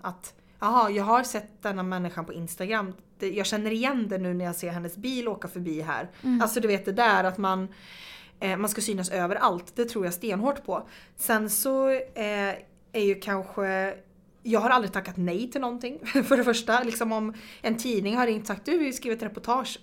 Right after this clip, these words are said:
Speaker 1: Alltid tackat ja till allting.
Speaker 2: Mm.
Speaker 1: Eh, i början på min karriär var jag mycket så här, ja, men jag kunde vara domare i lokala fototävlingar, för då syns mitt namn. Ehm, jag har ju varit runt och föreläst lite i och med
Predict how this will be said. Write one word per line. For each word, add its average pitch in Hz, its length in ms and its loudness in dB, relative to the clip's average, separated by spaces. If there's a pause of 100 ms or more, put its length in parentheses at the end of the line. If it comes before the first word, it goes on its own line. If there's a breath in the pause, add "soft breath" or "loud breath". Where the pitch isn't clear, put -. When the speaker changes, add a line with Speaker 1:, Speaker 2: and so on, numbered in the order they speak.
Speaker 1:
Alltid 220 320 -2
tackat 196 240 -2
ja 180 200 2
till 247 140 -2
allting. 220 540 -2
Speaker 2:
Mm. 226 360 0
Speaker 1:
Eh, 190 380 0
i 208 80 -2
början 208 400 4
på 247 80 -2
min 233 160 0
karriär 196 400 2
var 185 140 2
jag 180 160 0
mycket 185 320 -6
så - 100 -4
här, 156 120 -2
ja, 170 80 -2
men 190 60 -2
jag 180 120 -2
kunde 196 120 -6
vara 185 140 -2
domare 190 500 0
i 185 320 0
lokala 180 380 -2
fototävlingar, 180 880 -2
för 226 120 -4
då 180 80 -6
syns 247 300 -2
mitt 233 160 -4
namn. 233 400 0 (540 loud breath)
Ehm, 185 580 0
jag 208 120 -2
har 190 140 0
ju 190 80 0
varit 190 320 0
runt 185 180 -4
och - 60 -14
föreläst 190 840 -2
lite 226 340 -6
i 190 140 -4
och 185 60 -2
med 180 340 -2